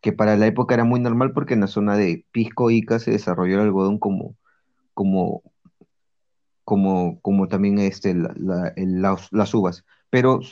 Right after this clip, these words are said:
eh, él vino con esta intención, a dejarla aquí. Aquí se suele contar,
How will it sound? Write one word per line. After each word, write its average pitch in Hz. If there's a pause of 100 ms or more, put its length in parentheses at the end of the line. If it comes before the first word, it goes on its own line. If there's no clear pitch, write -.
eh, 107
él 123
vino 127
con 107
esta 104
intención, 101
a 90
dejarla 101
aquí. 87 (340)
Aquí -
se 202
suele 190
contar, 170